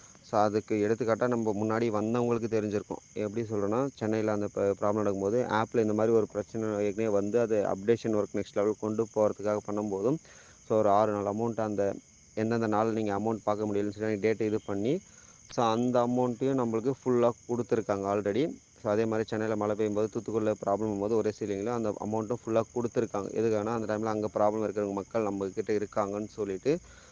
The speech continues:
so, எல்லாருக்கும் அன்னைக்கு ஒரே மாதிரி கொடுத்துருக்காங்க. So, அந்த மாதிரி எம் டி சார் வெளியே வந்து இந்த காலகட்டத்தையும் அவர் கருத்தில் கொண்டு ஏதாவது நமக்காக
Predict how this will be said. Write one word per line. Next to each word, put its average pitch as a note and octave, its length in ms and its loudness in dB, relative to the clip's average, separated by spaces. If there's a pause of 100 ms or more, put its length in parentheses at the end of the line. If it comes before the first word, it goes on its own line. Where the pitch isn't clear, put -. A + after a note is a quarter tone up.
so, C#3+ 120 2
எல்லாருக்கும் C3 360 4
அன்னைக்கு A2+ 120 2
ஒரே A#2+ 240 4
மாதிரி A2 280 -2
கொடுத்துருக்காங்க. G2 440 -4 (140)
So, G2+ 140 -4
அந்த G2+ 480 -2
மாதிரி A2+ 440 0 (400)
எம் A2 160 -2
டி A#2 60 -2
சார் A2 220 -2
வெளியே A2+ 240 2
வந்து G#2+ 400 -2
இந்த A2+ 320 0
காலகட்டத்தையும் G#2+ 800 -2
அவர் G2+ 200 0
கருத்தில் G#2+ 360 -2
கொண்டு G#2+ 240 -2
ஏதாவது G#2+ 420 0
நமக்காக G2+ 360 -4